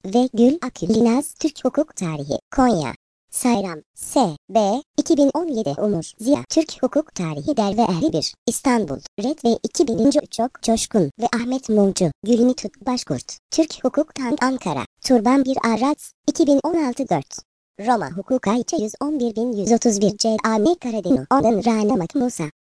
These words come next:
on yedinci ve Suda iki bin on dört Umur Ziya, Roma Hukuki Den Nodan, İstanbul, Bas.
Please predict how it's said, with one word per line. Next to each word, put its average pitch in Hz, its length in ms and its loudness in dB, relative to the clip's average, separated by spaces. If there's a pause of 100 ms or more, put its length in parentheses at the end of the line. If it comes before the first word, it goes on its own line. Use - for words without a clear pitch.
(180)
on 254 140 4
yedinci 226 480 -2
ve 277 200 2
Suda 240 340 -2
iki - 200 -6
bin 214 260 -4
on 330 180 -2
dört 277 300 -2
Umur 185 360 -2
Ziya, 247 340 0
Roma 208 320 -2
Hukuki 196 480 -6
Den 226 260 0
Nodan, 156 320 -4 (140)
İstanbul, 311 460 0 (420)
Bas. 240 300 -2